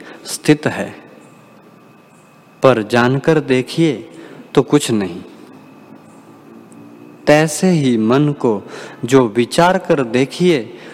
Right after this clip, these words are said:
तो कुछ नहीं। जिस पुरुष ने अपने मन को नहीं जीता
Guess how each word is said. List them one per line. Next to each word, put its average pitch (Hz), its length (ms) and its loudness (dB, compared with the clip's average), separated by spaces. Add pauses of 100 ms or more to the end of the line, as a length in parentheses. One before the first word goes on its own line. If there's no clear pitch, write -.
(180)
तो 127 80 6
कुछ 131 320 0
नहीं। 95 280 -4 (3250)
जिस 175 260 2
पुरुष 185 520 2
ने 180 360 2
अपने 170 340 2
मन 156 300 2
को 175 140 0
नहीं 139 360 2
जीता 110 460 -6